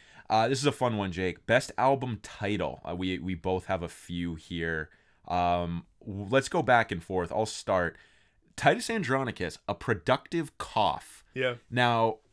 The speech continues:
Speaker 1: on its surface, this seems like a gross album title or
Speaker 2: It was
Speaker 1: weird. Uh, I actually think it's really clever because this is Patrick Stickles saying,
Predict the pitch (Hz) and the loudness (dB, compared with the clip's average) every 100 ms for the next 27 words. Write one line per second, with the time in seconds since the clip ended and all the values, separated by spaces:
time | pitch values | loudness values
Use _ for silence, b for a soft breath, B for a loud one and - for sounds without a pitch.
0 | _ _ 127 185 - - - 175 - 98 | _ _ 4 4 4 -4 0 2 2 0
1 | 85 - - - _ - 98 131 - 135 | 0 -2 -8 -12 _ -16 -2 0 2 0
2 | 123 101 107 101 92 78 82 90 85 110 | 0 0 0 2 -2 -2 -6 -2 2 4
3 | - - - _ _ 123 135 147 143 147 | 2 -2 -6 _ _ 4 6 2 0 0
4 | 151 175 - 98 143 92 101 127 143 - | 0 -2 0 0 2 2 2 2 0 -8
5 | _ - 95 90 87 87 b b b b | _ 0 2 4 2 -2 b b b b
6 | b - 123 - 123 - 147 139 143 117 | b -2 0 2 2 2 -2 0 0 0
7 | 87 107 107 95 - 95 95 101 123 127 | -2 -2 0 -4 -6 -2 0 2 0 -2
8 | _ _ _ 101 - 104 95 95 92 95 | _ _ _ -8 0 2 2 0 -2 -4
9 | 95 101 - 98 104 - - 92 98 92 | -6 -6 -4 -4 -4 -8 -6 -6 -6 -4
10 | - 95 92 87 | -2 0 0 -2